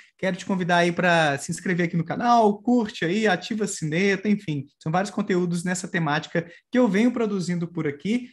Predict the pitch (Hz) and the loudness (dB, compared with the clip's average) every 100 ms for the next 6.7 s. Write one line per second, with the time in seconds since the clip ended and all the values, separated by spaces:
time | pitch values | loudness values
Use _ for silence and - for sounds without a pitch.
0 | - 208 226 220 214 214 214 175 180 - | -8 -4 -4 0 2 2 0 -2 -2 -4
1 | 196 190 208 185 190 202 - 185 202 226 | -4 0 2 2 2 -2 -4 -6 -4 -2
2 | 165 160 185 160 170 190 180 175 180 175 | -2 -2 -4 0 0 0 -4 -4 -4 -4
3 | - 185 208 208 - - _ 226 240 254 | -6 -6 -6 -10 -12 -20 _ 0 2 0
4 | - 202 214 220 214 214 202 185 180 185 | 0 2 2 2 0 0 0 0 -2 -2
5 | 165 165 165 160 156 160 156 160 - 151 | 0 0 0 -2 -6 -6 -2 -2 -2 -6
6 | 156 - 196 196 - 190 - | -6 -4 -4 -4 -4 -6 -6